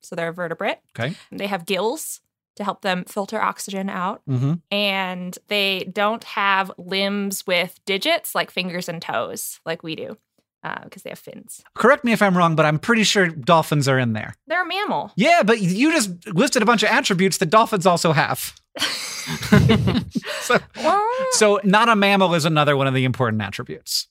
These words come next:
Speaker 1: Yeah, I think not a mammal.
Speaker 2: Okay.
Speaker 1: But there are cartilaginous fishes, so, like, a shark is a fish.
Speaker 2: Yes, so they don't have to have bone,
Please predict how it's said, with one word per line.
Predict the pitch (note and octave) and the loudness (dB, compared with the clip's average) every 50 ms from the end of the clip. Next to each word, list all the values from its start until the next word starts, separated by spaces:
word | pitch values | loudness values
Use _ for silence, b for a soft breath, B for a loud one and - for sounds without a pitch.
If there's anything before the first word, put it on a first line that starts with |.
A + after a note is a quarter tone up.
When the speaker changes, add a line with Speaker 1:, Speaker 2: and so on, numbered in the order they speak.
| _ - E4+ | _ -12 -6
Speaker 1:
Yeah, | F4 E4 G#3+ D#3+ | -2 0 0 0
I | - | 0
think | - A#3+ G#3 | -2 -6 -4
not | G#3 A3 G#3 F#3+ | -2 -2 -2 -2
a | F3+ | -2
mammal. | F3+ F#3 E3 C3 G#2 F2 - - - - | -6 -8 -8 -8 -10 -12 -14 -12 -8 -6
Speaker 2:
Okay. | C3+ - - - - - - | -6 -4 -4 -6 -6 -6 -4
Speaker 1:
But | B3+ - - - | -2 -2 0 2
there | C#4+ C#4 | 2 2
are | C4+ - | 2 0
cartilaginous | - - - D4+ B3+ A#3+ A#3+ A#3+ D4 C4+ B3 F3+ D#3+ - - | 0 0 0 0 2 2 2 2 2 0 -4 -8 -8 -10 -10
fishes, | - - - - - - B3+ - | -12 -12 -10 -10 -10 -10 -10 -10
so, | - - G#3 | -10 -8 -6
like, | G3+ G3 E3+ - - | -6 -6 -6 -8 -10
a | G3 | -6
shark | - C#4 C#4 C4+ - | -2 0 0 0 -2
is | - - | -6 -10
a | G3 | -10
fish. | - - - - B3 - - | -10 -8 -8 -8 -6 -6 -6
Speaker 2:
Yes, | B2+ A2+ - - - | -4 -4 -4 -4 -6
so | - C3 | -6 -4
they | B2 - | -4 -2
don't | D3 D#3 | 0 0
have | E3 D#3+ D3 | 0 0 0
to | D#3 | 0
have | D3 C#3+ C#3+ C3+ B2+ B2+ | 0 0 0 -2 -2 -2
bone, | C#3 C#3 C3 B2+ B2 B2 C3+ D3+ F3+ G3 | -2 0 0 -2 -2 -2 -4 -4 -6 -8